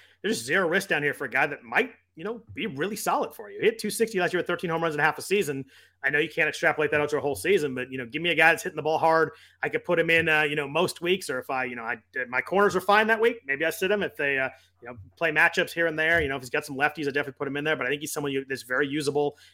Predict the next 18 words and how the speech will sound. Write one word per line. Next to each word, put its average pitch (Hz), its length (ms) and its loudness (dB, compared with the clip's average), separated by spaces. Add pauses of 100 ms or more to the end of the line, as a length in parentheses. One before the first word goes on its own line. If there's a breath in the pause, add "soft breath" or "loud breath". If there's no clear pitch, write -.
(160)
And, 123 240 -2
uh, 123 260 0
at 143 100 -2
pick 170 160 2
three 170 140 -2
sixty, 147 320 -2
it's 120 100 -8
hard 139 260 -2
to 143 40 -4
find 147 220 -2
usable 135 240 -4
guys. 127 240 -2
I - 20 -8
think 113 140 -12
he's 117 140 -12
very 117 200 -4
much 110 180 -14
one. - 140 -20